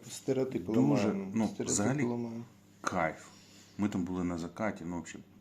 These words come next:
Speaker 2: бомба ракета.
Speaker 1: Особливо села не які прямо при дорозі, те, що ти якраз помітив,
Speaker 2: Да.
Speaker 1: а ті, які більш вглиб ідуть, де люди,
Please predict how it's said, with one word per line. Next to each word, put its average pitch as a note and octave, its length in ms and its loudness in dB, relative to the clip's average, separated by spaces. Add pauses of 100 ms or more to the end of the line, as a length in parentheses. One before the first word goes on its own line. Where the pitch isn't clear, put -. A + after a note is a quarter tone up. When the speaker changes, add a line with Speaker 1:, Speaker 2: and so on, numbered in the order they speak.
Speaker 2:
бомба D#2 440 -6
ракета. D#2 220 -8
Speaker 1:
Особливо B2 500 0
села A#2+ 480 0
не A#2+ 240 0
які B2 260 -4
прямо A2 480 -2
при A2 180 -4
дорозі, G2+ 380 0
те, F#2+ 120 -12
що - 140 -6
ти - 120 -6
якраз - 280 -6
помітив, G#2 300 0
Speaker 2:
Да. F#2+ 100 8 (120)
Speaker 1:
а - 100 4
ті, A#2+ 80 0
які A#2+ 260 -2
більш A#2 320 2
вглиб A#2 360 4
ідуть, C3+ 200 -2
де G#2+ 100 2
люди, A#2 360 2